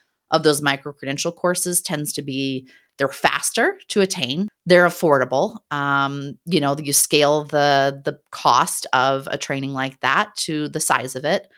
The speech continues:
We rolled out our first course last fall, our second course at the beginning of the year, um, a third course here just a couple months ago. We have another one coming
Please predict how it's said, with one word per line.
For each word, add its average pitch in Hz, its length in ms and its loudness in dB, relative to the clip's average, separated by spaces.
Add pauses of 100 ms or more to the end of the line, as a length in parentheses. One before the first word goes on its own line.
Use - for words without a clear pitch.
(220)
We 156 140 -2
rolled 151 240 0
out 151 120 2
our 151 120 2
first - 400 -6
course 160 360 -6
last 143 320 -6
fall, 220 580 2
our 151 120 2
second - 420 -4
course 156 720 2
at 147 100 -6
the 147 80 -6
beginning 156 380 -4
of 170 140 -4
the 190 80 -4
year, 180 720 4
um, 143 400 2 (100)
a 135 380 2 (180)
third 247 320 4
course 247 480 2
here 180 560 2
just 170 220 -4
a 165 40 -10
couple 160 240 -8
months 190 300 0
ago. 185 380 4
We 165 160 -2
have 151 100 -2
another 156 400 0
one 165 220 -4
coming 165 340 -6